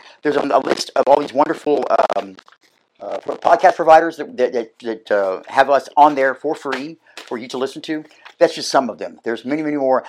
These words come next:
I guarantee if you go on your, on your favorite podcast provider and type in Your Path with Bishop Mark, you'll find us, okay? Please check it out. Please check out our podcast there.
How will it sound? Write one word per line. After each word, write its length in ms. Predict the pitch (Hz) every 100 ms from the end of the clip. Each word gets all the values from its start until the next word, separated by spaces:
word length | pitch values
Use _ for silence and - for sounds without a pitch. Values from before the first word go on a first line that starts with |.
| -
I 100 | 143
guarantee 320 | 214 220 196
if 80 | 151
you 60 |
go 80 | 151
on 100 | 170
your, 140 | 165 151
on 140 | 156
your 100 | -
favorite 260 | 170 156 151
podcast 340 | 151 165 156
provider 260 | 135 135 131
and 80 |
type 180 | 135 131
in 100 | 135
Your 140 | 120 127
Path 180 | 135
with 80 | 113
Bishop 180 | 117 123
Mark, 200 | 123 123
you'll 120 | 120
find 240 | - 95 -
us, 180 | - -
okay? 260 | 127 156 156 _ _
Please 140 | 233 -
check 160 | 196
it 60 | 151
out. 120 | 127
Please 120 | 139
check 100 | 143
out 60 | 143
our 200 | 131 123
podcast 220 | 107 -
there. 200 | 98